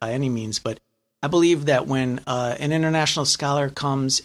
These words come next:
uh, and is employed, perhaps their spouse isn't always employed as well, so there might be,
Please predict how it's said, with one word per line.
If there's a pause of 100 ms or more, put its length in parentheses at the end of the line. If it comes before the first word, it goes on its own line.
uh,
and
is
employed,
perhaps
their
spouse
isn't
always
employed
as
well, (240)
so
there
might
be,